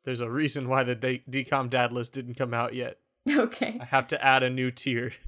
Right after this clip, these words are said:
Speaker 2: <laughs> So they get there so fast that Andy forgot to take off her nail polish, and a guy notices while she's checking in. And Andy makes some technical excuse on how it helps her ride, though. And then while prepping her bike, she gets her first glimpse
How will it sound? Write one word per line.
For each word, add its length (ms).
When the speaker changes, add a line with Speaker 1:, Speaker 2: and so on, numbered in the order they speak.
Speaker 2:
<laughs> 260
So 380
they 140
get 240
there 260
so 300
fast 440
that 220
Andy 360
forgot 420
to 100
take 200
off 220
her 100
nail 240
polish, 460
and 80
a 60
guy 260
notices 500
while 100
she's 180
checking 300
in. 200
And 140
Andy 200
makes 200
some 180
technical 420
excuse 400
on 60
how 100
it 80
helps 300
her 100
ride, 320
though. 260
And 120
then 80
while 240
prepping 360
her 80
bike, 400
she 100
gets 160
her 140
first 420
glimpse 440